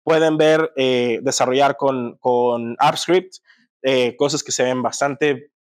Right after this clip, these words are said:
profundas, que pueden automatizar una que otra cosa. Pueden ver Bubble, pueden ver no-code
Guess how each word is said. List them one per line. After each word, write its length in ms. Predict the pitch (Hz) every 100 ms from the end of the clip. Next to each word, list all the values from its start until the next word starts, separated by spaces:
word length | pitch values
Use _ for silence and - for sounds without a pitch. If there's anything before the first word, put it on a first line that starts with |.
| _
profundas, 640 | 127 - 170 165 160 180 -
que 100 | 123
pueden 280 | 127 135
automatizar 580 | 131 127 120 113 113 143
una 160 | 131 123
que 80 | 127
otra 180 | 139
cosa. 380 | 135 175 202 202 - - - - -
Pueden 400 | 175 190 170 165
ver 220 | 160 139
Bubble, 540 | 151 180 185 185 190 -
pueden 280 | 147 151 147
ver 280 | 156 156 -
no-code 640 | 127 160 170 185 170 160